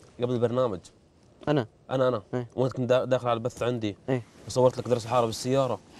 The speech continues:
Speaker 2: إيه،
Speaker 1: يقول لي: "خمس
Speaker 2: إيه،
Speaker 1: درجات
Speaker 2: ذكرت.
Speaker 1: وتمشي". كنت بالحفر،
Speaker 2: ذكرت.
Speaker 1: رفع السيارة.
Speaker 2: ذكرت. يمكن
Speaker 1: حطيت
Speaker 2: أقرب.
Speaker 1: لهذه.
Speaker 2: بعدين جاء أخوك الصغير ظني.
Speaker 1: أيوه.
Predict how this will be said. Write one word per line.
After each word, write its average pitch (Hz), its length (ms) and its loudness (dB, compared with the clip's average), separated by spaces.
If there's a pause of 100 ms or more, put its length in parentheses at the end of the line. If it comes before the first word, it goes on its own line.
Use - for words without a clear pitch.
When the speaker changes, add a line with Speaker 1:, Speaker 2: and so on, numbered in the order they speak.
(260)
Speaker 2:
إيه، 214 140 10
Speaker 1:
يقول 240 140 12
لي: 214 60 10
"خمس 208 80 6
Speaker 2:
إيه، 175 160 6
Speaker 1:
درجات 185 420 8
Speaker 2:
ذكرت. 147 120 0
Speaker 1:
وتمشي". 202 320 0
كنت 156 220 -8
بالحفر، 165 200 2
Speaker 2:
ذكرت. 147 260 0
Speaker 1:
رفع 156 220 -2
السيارة. 127 440 2
Speaker 2:
ذكرت. - 100 -10 (200)
يمكن 160 380 0
Speaker 1:
حطيت 160 180 2
Speaker 2:
أقرب. 147 100 0
Speaker 1:
لهذه. 147 200 0
Speaker 2:
بعدين 156 240 2
جاء 156 180 2
أخوك 143 200 -6
الصغير 143 320 -2
ظني. 120 340 -6
Speaker 1:
أيوه. 139 360 -4